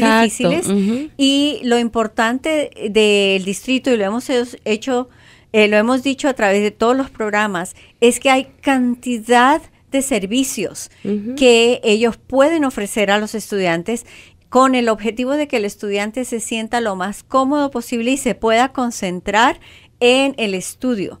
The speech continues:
Speaker 1: Y no en otros
Speaker 2: Ento-,
Speaker 1: problemas. Ujú.
Speaker 2: exactamente, y no en otros problemas de la casa.
Speaker 1: Claro.
Speaker 2: Yo les he dicho que uno de los miembros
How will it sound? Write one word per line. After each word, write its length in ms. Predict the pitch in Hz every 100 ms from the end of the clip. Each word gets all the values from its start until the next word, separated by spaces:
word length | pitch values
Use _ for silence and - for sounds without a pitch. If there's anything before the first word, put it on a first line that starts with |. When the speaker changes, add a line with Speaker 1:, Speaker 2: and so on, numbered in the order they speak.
| -
Speaker 1:
Y 120 | 175
no 180 | 175 180
en 100 | 214
otros 220 | 214 185
Speaker 2:
Ento-, 80 | 208
Speaker 1:
problemas. 320 | 180 175 170
Ujú. 40 |
Speaker 2:
exactamente, 880 | 208 - 220 214 226 247 240 240 214
y 80 | 170
no 160 | 185 190
en 100 | 214
otros 260 | 233 254
problemas 460 | 247 233 208 202 208
de 80 | 196
la 120 | 170
casa. 340 | - 196 - 170 -
Speaker 1:
Claro. 280 | 190 165
Speaker 2:
Yo 80 | 233
les 180 | 240 254
he 80 | 269
dicho 380 | 269 262 285 277
que 220 | 247 254
uno 260 | 247 269 294
de 100 | 302
los 160 | 277 247
miembros 640 | 240 220 233 254 262 -